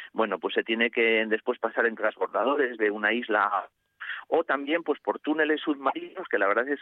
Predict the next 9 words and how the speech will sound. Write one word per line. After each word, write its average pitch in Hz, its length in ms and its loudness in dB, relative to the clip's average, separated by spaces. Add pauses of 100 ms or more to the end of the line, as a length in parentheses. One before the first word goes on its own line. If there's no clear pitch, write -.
(100)
que 120 120 4
es 139 160 -2
casi 131 260 -2
de 143 80 -4
lo 127 100 2
más 117 160 -2 (120)
espectacular 123 520 0
que 117 120 -4
tiene 127 360 0